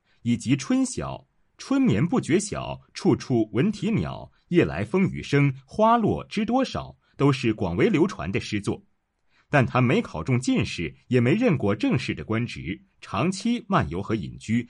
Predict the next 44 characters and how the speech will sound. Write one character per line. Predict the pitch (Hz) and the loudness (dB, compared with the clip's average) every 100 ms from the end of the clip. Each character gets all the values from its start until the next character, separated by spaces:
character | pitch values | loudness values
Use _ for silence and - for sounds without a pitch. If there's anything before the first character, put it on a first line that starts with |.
| _ | _
以 | 226 165 | -4 -4
田 | - 175 247 | 0 0 0
园 | 95 - | -2 -4
诗 | - 120 - _ | -2 -4 -4 _
闻 | 90 | -4
名 | 107 73 | -4 -4
于 | 78 65 | -8 -8
世。 | - 95 - _ _ _ _ _ _ _ _ _ _ _ _ _ _ _ _ _ | -8 -8 -8 _ _ _ _ _ _ _ _ _ _ _ _ _ _ _ _ _
孟 | - 247 | 2 2
浩 | 160 147 | 4 2
然 | 80 92 - | 2 0 -2
也 | 107 107 | 0 0
曾 | 104 156 | 0 -2
经 | 254 | 0
试 | 262 - | 0 -2
图 | - 143 | -2 -4
走 | - 139 | -4 -8
仕 | 147 - 262 | -6 -4 -4
途 | - | -4
道 | - 71 | -6 -6
路， | 69 67 - _ _ _ _ _ _ | -8 -12 -16 _ _ _ _ _ _
他 | 156 | 2
曾 | 160 135 | 2 0
写 | 147 80 | -2 -6
过 | 73 95 92 - - | -4 -4 -4 -8 2
《望 | 143 139 | 4 4
洞 | 269 233 | 4 0
庭 | 135 165 | 2 -2
湖 | - 151 139 - | -2 -4 -6 0
赠 | 135 123 | 2 2
张 | 131 269 | 2 0
丞 | - 76 | -2 -6
相》 | 78 78 | -6 -6
诗 | - 90 90 - _ - - - _ - _ _ _ | -6 -6 -8 -10 _ -20 -20 -20 _ -20 _ _ _
：“八 | - 165 | 6 8
月 | 170 135 117 | 8 8 6
湖 | 113 160 247 | 4 2 0
水 | - | -2
平， | 135 - 82 113 156 - | -12 -8 0 0 0 -4
涵 | - 98 156 | -4 0 0
虚 | - 170 180 | 0 -2 -2
混 | - 269 | -2 0
太 | 120 - 123 | 0 -2 -4
清。 | - 170 190 - | -2 0 0 -4